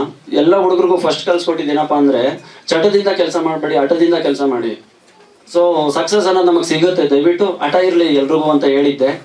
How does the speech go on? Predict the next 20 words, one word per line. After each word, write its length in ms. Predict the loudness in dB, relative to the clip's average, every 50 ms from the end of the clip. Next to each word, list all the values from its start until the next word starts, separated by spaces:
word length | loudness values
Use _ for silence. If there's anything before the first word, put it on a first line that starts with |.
| -6 -6
ಅದೇ 220 | -2 0 0 0
ತರ 160 | 2 0 0
ನನ್ಗೆ 720 | 2 2 2 2 2 2 2 2 2 2 2 2 0 0 -2 -4 -10 -6 0
ನಮ್ಮ 160 | 2 2 2
ಪ್ರಶಾಂತ್ 400 | 2 2 0 0 0 0 0 2
ಆಗಿರ್ಬೋದು, 480 | 2 2 2 0 0 0 -2 -2 -2 -2
ಪುರುಷೋತ್ತಮ್ 580 | -4 -4 -2 -2 -2 0 2 2 2 2 2 2
ಆಗಿರ್ಬೋದು, 640 | 2 2 2 2 2 2 0 0 -2 -4 -6 -6
ಆ, 160 | -4 -4 -4
ಚನ್ನು, 600 | -2 -2 0 0 0 -2 -2 -2 -2 -4 -4 -4
ಅಕ್ಷಯ್ 360 | -4 -6 -4 -2 0 2 2
ಇವರೆಲ್ಲ 340 | 2 4 2 2 0 0 -2
ತುಂಬಾ 300 | -2 -2 0 0 0 0
ಸಪೋರ್ಟ್ 320 | 0 0 0 0 0 2 0
ಮಾಡಿದ್ರು 300 | 0 0 2 2 2 0
ಸರ್. 160 | 0 0 0
Day 180 | 0 0 2
and 100 | 2 2
night 180 | 2 0 0 0
ಟೂ, 320 | 0 0 0 0 -2 -6